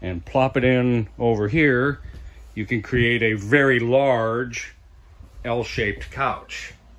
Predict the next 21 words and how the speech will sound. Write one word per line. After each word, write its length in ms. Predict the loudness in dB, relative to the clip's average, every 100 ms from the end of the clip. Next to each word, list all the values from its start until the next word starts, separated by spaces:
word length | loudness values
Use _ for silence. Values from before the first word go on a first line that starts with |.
| -20 -20 -20 -14
for 80 | -10
the 80 |
living 320 | -6 -6 -6 -10
area 360 | -14 -16 -18 -18 -18 -12
with 160 | -2
a 80 | 0
two-person 760 | 0 0 0 0 -6 -8 -16 -20 -20 _ -20 _ -20 -12
dinette. 440 | -10 -10 -12 -18 -20 -20 -20 -20 -20 -20 -20 -20 -20 -20 -16
Um, 400 | -14 -14 -14 -16 -18 -6
and 140 | 0
then, 100 | 0
of 60 | 0
course, 240 | 0 2
all 120 | 2 2
that 200 | 2 0
folds 240 | -2 -2
down 240 | -2 -2 -2
into 260 | -4 -4
a 220 | -4 -8 -12 -16 -14
bed 360 | -6 -4 -2
also. 520 | -2 -4 -6 -10 -10